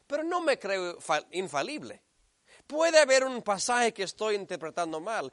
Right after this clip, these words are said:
Puede ser, puede haber un pasaje que estoy aplicando fuera de su contexto, como puede pasar a cualquier maestro. Así que tenemos que ser lo suficientes humildes para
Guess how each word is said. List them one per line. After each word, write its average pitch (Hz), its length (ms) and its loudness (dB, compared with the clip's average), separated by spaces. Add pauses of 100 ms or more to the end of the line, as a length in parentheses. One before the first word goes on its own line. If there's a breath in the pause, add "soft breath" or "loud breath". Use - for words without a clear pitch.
(160 loud breath)
Puede 277 240 2
ser, 233 320 -2
puede 240 200 0
haber 247 140 4
un 233 100 0
pasaje 226 460 2
que 190 120 -6
estoy 208 240 -2
aplicando 190 560 -2
fuera 185 360 0 (200 loud breath)
de 170 160 -2
su 175 180 -6
contexto, - 720 -12 (600)
como 139 200 -8
puede 156 240 -2
pasar 147 280 -8
a 139 80 -8
cualquier 131 420 -8
maestro. - 500 -12 (520 loud breath)
Así 196 300 -2
que 185 120 -6
tenemos 226 460 -8
que 190 100 -10
ser 170 240 -8
lo 160 100 -6
suficientes 180 840 -12
humildes 135 440 -8
para 160 360 -6